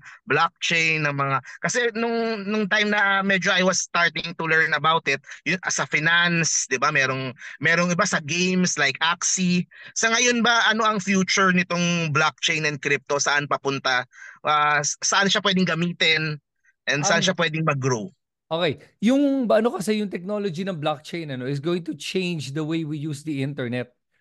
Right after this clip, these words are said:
Speaker 2: Uh, a lot of people think it's just financial. Ano, hindi, ah. Blockchain is a technology to protect intellectual property and to protect assets and to protect, um,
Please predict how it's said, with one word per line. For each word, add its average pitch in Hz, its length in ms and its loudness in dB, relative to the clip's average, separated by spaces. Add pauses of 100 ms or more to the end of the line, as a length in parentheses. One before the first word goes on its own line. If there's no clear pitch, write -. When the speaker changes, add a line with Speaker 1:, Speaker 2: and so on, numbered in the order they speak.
(240)
Speaker 2:
Uh, 165 400 0
a 196 40 0
lot 220 200 2
of 202 80 -6
people 214 400 -4
think 196 240 -8
it's 175 160 -8
just 165 240 -6
financial. 156 560 -4
Ano, 139 160 -4
hindi, 165 240 -2
ah. 147 160 0
Blockchain 190 800 -4 (320)
is 165 160 -4
a 196 40 -6
technology 196 760 -4
to 170 160 -10
protect 185 640 -6 (240)
intellectual 180 800 -4
property 185 720 -6 (240)
and 170 240 -2
to 180 80 -6
protect 185 480 -4
assets 151 800 -4 (240)
and 202 240 0
to 208 160 -4 (160)
protect, 214 640 -4 (160)
um, 160 640 -4